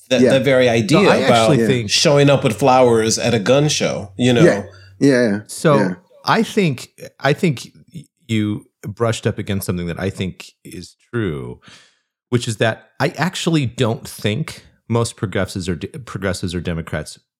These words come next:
Speaker 3: really give a shit about this issue. I feel like this is the next
Speaker 1: Mm.
Speaker 3: thing to be angry about.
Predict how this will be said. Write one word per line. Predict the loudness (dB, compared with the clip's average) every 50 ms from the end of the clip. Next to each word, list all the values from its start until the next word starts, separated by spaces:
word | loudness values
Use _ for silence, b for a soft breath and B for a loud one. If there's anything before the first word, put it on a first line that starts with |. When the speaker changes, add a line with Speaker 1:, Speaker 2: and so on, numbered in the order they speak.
| _ _ _ _ _ -4
Speaker 3:
really | -2 -2 -2 -2 -4
give | -6 -6 -8 -8
a | -8
shit | -10 -10 -10 -12 -12 -12 -12
about | -12 -12 -12 -12 -12
this | -14 -16 -16
issue. | -16 -18 -16 -16 -16 -16 -12
I | -12 -12
feel | -12 -8 -4 -2 -2 0 0
like | 0 -2 -2 -2
this | -4 -4 -4
is | -6 -8
the | -6 -6 -4
next | -4 -2 -2 -2 -2 -2
Speaker 1:
Mm. | -2 -2
Speaker 3:
thing | -2 -2 -4 -4 -4
to | -6 -6
be | -6 -8 -8 -8
angry | -6 -6 -6 -4 -4 -4 -4
about. | -4 -4 -2 -2 0 0 -2 -2 -6 -10 -20